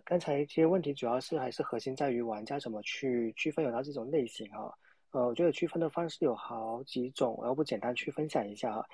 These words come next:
呃，可以有些是来零撸的，啊，他们是打着一种，呃，心态，通过，呃，一些低成本的方式获得，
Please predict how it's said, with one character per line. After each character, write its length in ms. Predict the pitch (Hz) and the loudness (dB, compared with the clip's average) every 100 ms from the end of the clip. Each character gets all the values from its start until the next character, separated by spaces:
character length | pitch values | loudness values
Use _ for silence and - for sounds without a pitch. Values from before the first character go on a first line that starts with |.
| - - - | -20 -14 0
呃， 300 | 131 123 120 | 4 4 2
可 140 | - | 2
以 120 | 165 143 | 2 4
有 120 | 113 | 2
些 160 | 104 | -2
是 200 | 143 165 | -2 0
来 140 | 135 110 | 0 0
零 200 | 120 123 | -4 -2
撸 180 | 156 160 | 0 2
的， 240 | 143 - _ _ - | 0 -2 _ _ -6
啊， 180 | 113 | -6
他 100 | 110 | -4
们 220 | 139 123 123 | -6 -6 -6
是 240 | - 143 | -2 0
打 240 | 127 110 107 | 0 -2 -2
着 180 | 117 | -2
一 100 | 120 | 0
种， 440 | 131 123 110 104 107 | 0 0 0 0 -4
呃， 180 | 113 107 | -6 -6
心 180 | - 135 | -4 -2
态， 220 | - 127 | 0 0
通 260 | - 139 135 | 0 -4 0
过， 420 | - 131 120 - - _ _ | 6 6 6 4 -6 _ _
呃， 240 | - 139 143 | -4 0 0
一 80 | 135 | 0
些 500 | 135 127 123 123 131 - | 2 4 4 2 -2 0
低 120 | 175 | 0
成 180 | 147 143 | 0 -2
本 80 | |
的 80 | 110 | -2
方 180 | 110 135 | 0 -2
式 280 | - 139 117 | 0 0 0
获 180 | 104 131 | 2 2
得， 420 | 113 113 113 | 2 0 -2